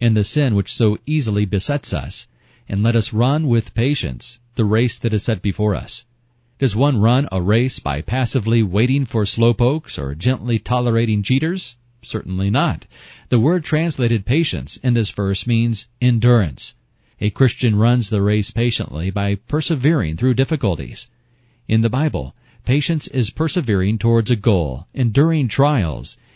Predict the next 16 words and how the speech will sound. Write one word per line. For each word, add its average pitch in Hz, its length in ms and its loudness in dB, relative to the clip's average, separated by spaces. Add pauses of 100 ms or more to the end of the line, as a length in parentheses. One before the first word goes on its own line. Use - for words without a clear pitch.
(100)
or 123 220 6
expectantly 135 760 0
waiting 104 400 2
for 120 180 2
a 107 80 4
promise 101 480 0
to 127 80 2
be 117 140 2
fulfilled. 98 560 -2 (640)
Patience 104 480 0
does 123 180 0
not 120 240 2
develop 98 400 2
overnight. 95 540 0 (500)
God's 131 300 0
power 110 440 2